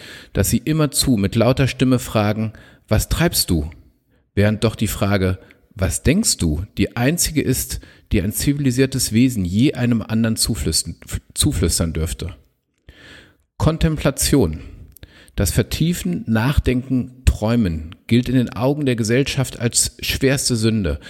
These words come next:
In den Augen der Höchstkultivierten ist sie jedoch die einzige menschenwürdige Beschäftigung. Gar nichts tun, das ist die allerschwierigste Beschäftigung auf dieser Welt,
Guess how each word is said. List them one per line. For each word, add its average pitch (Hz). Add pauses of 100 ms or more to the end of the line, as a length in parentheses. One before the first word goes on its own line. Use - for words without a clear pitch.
(240)
In 120
den 113
Augen 127
der 113 (420)
Höchstkultivierten 113
ist -
sie 143
jedoch 123 (340)
die -
einzige 139
menschenwürdige 117
Beschäftigung. 87 (840)
Gar 143
nichts -
tun, 135
das 113
ist -
die -
allerschwierigste 139
Beschäftigung 120
auf -
dieser 107
Welt, 101